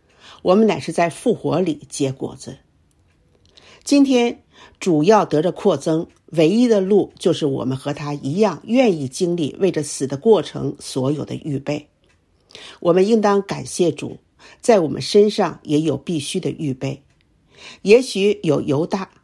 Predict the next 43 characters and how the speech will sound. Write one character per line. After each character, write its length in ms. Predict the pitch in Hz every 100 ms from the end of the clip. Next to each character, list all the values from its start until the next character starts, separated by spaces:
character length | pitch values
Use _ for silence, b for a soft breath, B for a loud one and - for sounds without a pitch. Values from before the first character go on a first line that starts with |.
| _
彼 200 | - 131
得、 380 | 131 131 131 165 _ B B B
宗 320 | - 254 254 254
教 140 | 208
的 100 | 156
抵 300 | 139 147 180
挡 300 | 202 135 - _
和 300 | - 135 139
弃 300 | - 180 135
绝， 320 | 110 - - _ _ _ _ b b
以 140 | 175
及 400 | 170 156 147 180 -
在 260 | 208 175 165
官 300 | 226 233 214
长 180 | -
面 220 | 156 156 139
前 400 | - 131 143 131
受 260 | - 156
试 280 | 131 - 147
验， 280 | 147 151 - _ _ _ b b b b
这 140 | 294
些 180 | - 262
预 240 | 254 262 190
备 380 | 185 170 - _
都 240 | 214 208
形 280 | 208 - 139
成 200 | 156 131
了 100 | 135
死 300 | 135 - 147
的 100 | -
过 240 | - 156 135
程， 240 | - - _ _ B B B -
给 160 | 165
我 120 | 165 139
们 120 | 135
经 300 | - 170 175
历。 180 | 170 - _ _ _ _ _ B B B
如 180 | 254 311
果 120 | 285
我 120 | 240
们 200 | 151 175 -
经 320 | - 285 294
过 380 | 269 175 -